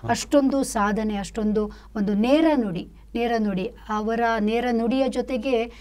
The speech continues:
Speaker 2: ಆ, ಲೇಖನಗಳನ್ನು ಕೂಡ ಅಷ್ಟೇ ಕಠೋರವಾಗಿ, ಅಂದ್ರೆ, ಆ, ಸತ್ಯ ಎಲ್ಲೂ ಕೂಡ, ಆ,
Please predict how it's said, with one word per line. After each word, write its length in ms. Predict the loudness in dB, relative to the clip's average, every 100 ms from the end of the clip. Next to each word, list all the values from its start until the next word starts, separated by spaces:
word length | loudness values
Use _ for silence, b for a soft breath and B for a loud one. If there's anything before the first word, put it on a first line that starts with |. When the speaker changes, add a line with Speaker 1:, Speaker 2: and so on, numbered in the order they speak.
| B -4
Speaker 2:
ಆ, 100 | 2
ಲೇಖನಗಳನ್ನು 840 | 4 4 4 2 2 0 0 -2
ಕೂಡ 220 | -2 0 0 -2
ಅಷ್ಟೇ 320 | -6 -4 -4
ಕಠೋರವಾಗಿ, 680 | -4 -6 -4 -4 -4 -4 -2
ಅಂದ್ರೆ, 480 | -2 -2 -6 -18 -6
ಆ, 160 | -2 -2
ಸತ್ಯ 520 | -2 -2 -2 0 2 2 -2
ಎಲ್ಲೂ 320 | 0 2 2 0
ಕೂಡ, 240 | 2 2 2 -2 B B -8
ಆ, 340 | -4 -2 -4